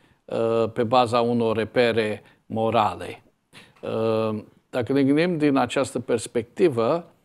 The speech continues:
uh, la lumea postmodernă, ați mai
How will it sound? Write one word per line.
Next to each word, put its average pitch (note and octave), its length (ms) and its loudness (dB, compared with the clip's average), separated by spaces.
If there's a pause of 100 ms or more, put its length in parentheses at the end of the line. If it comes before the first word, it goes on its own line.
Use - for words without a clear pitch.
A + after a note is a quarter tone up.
(220)
uh, A2+ 520 -2 (100)
la A2 360 0 (140)
lumea B2 360 0
postmodernă, D3+ 880 -2
ați C#3+ 320 -4
mai C3+ 320 -2